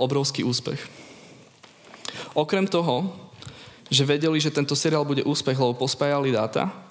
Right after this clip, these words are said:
vedeli, kto presne sa o tento seriál bude zaujímať. Nie? Pretože vedeli, kto má rád Kevina Spaceyho. Napríklad na Facebooku, ak niekto z vás dá like na stránku, že, že followuje Kevina Spaceyho, tak to znamená, že ho asi máte radi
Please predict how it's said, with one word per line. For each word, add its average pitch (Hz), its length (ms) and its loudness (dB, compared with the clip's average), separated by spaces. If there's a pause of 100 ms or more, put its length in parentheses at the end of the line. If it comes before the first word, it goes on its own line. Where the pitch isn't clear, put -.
(320)
vedeli, 135 400 2
kto 151 400 -2
presne 139 400 2
sa 120 160 2
o 117 80 0
tento 120 240 0
seriál 123 240 0
bude 117 160 0
zaujímať. 120 560 0 (160)
Nie? 147 160 0 (160)
Pretože 143 320 2
vedeli, 127 480 0 (560)
kto 147 160 0
má 147 160 2
rád 143 320 -2 (160)
Kevina 117 240 0
Spaceyho. 120 400 2
Napríklad 131 320 0
na 127 80 2
Facebooku, 131 480 0
ak 123 80 0
niekto 127 240 0
z 120 80 0
vás 120 160 0
dá 117 80 2
like 117 400 0
na 123 80 2
stránku, 120 400 -2
že, 120 320 0 (480)
že - 80 0
followuje 117 800 2
Kevina 120 320 2
Spaceyho, 143 480 0 (560)
tak - 80 0
to 147 160 -2
znamená, 139 320 2
že 127 80 0
ho 127 80 2
asi 127 160 0
máte 120 240 2
radi 120 320 0